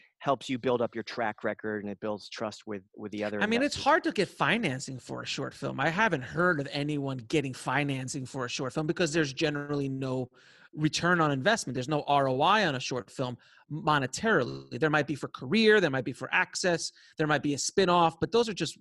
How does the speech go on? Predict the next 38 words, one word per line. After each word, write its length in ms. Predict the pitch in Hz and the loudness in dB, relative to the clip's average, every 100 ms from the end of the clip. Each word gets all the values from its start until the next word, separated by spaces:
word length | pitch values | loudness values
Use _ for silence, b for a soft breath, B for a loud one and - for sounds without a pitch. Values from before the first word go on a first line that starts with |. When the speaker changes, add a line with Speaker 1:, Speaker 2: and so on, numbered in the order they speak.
| _ - | _ -12
Speaker 2:
more 240 | 151 156 | -2 0
lottery 360 | 135 135 156 139 | 2 2 2 0
ticket 360 | - 123 123 - | -4 -8 -8 -10
scenarios. 600 | 120 123 123 - 123 127 | -10 -8 -8 -10 -10 -2
Speaker 1:
Yeah, 340 | 123 113 110 101 | 2 2 0 -2
yeah. 380 | 120 117 110 107 - | -4 -2 0 -2 0
Al-, 160 | 170 - | 2 4
although 240 | 214 240 | 6 8
that 140 | 262 | 8
is 160 | 294 320 | 6 2
changing 420 | - 269 247 233 | 0 2 2 2
a 20 | 185 | 4
little 220 | 226 240 | 4 4
bit. 260 | 147 139 - B B 165 | 2 0 -4 B B -2
And, 180 | 196 - | -2 -2
and 300 | 196 190 190 _ _ _ - | -2 0 -2 _ _ _ -6
did 220 | 202 165 | -6 -4
you 180 | 254 277 | -2 0
have 260 | 311 214 151 | 0 -2 -2
one 320 | 160 175 226 233 | 0 2 2 0
short 560 | - - 196 190 190 | -4 -2 2 2 0
film 420 | - 175 180 185 170 | -2 0 2 2 0
that's 180 | 139 - | -2 -4
actually 600 | 135 147 - 156 139 135 - | -4 -4 -4 -2 -2 -2 0
is 280 | 135 151 139 | 2 2 0
generating 520 | 147 151 151 151 147 | 0 2 2 2 0
you 180 | 147 127 | 0 0
a 20 | |
little 300 | 123 131 131 | 0 0 0
bit 120 | 123 | -2
of 80 | 127 | 0
money 320 | 120 127 147 | 0 0 -4
still 220 | - - 131 | -6 -6 -6
to 100 | 117 | -6
this 140 | 123 | -6
day? 140 | - 120 | 0 2
Speaker 2:
All 280 | 175 196 | 4 4
of, 140 | 165 | 0